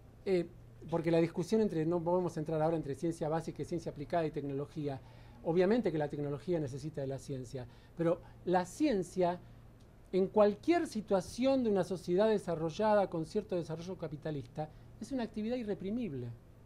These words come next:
Porque no se puede reprimir la capacidad que tiene un individuo de interrogar a la naturaleza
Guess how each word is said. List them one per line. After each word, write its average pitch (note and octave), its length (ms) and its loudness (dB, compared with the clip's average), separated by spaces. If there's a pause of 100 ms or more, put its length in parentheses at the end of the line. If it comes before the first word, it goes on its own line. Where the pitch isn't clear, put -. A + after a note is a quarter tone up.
(840)
Porque A#3 380 2
no A#3 180 4
se A#3 160 -4
puede C4+ 320 2
reprimir F#3+ 560 2
la F#3+ 160 2
capacidad F#3+ 520 0
que F3+ 100 -2
tiene G3+ 200 0
un F#3+ 80 2
individuo A3 800 2 (400)
de A3 400 10 (680)
interrogar G#3+ 680 10
a C4+ 80 8
la B3 80 6
naturaleza B3 800 4